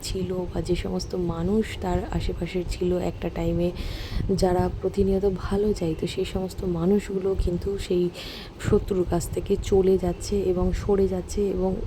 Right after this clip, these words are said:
আর, আহ, ঝগড়াঝাটি ঝামেলা হতে পারে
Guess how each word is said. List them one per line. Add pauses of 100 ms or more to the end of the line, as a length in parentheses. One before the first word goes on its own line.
(360)
আর, (500)
আহ,
ঝগড়াঝাটি
ঝামেলা
হতে
পারে